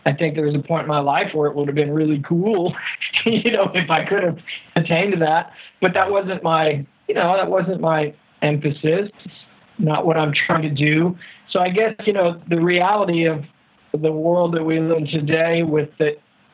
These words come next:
Instagram videos, everybody has gotten to the climax within five seconds at a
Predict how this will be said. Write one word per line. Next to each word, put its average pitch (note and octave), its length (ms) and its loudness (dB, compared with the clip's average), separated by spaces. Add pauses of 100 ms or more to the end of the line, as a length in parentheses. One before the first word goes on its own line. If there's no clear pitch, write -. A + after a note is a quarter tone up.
Instagram E3 760 0
videos, D#3 680 0 (720)
everybody F3+ 920 0 (140)
has D#3+ 180 2 (300)
gotten E3+ 380 0
to F3 140 -2
the D3+ 100 -4
climax E3 840 0
within D3+ 400 0
five D3+ 340 2
seconds E3 480 -2 (200)
at D#3 100 2
a C#3+ 60 0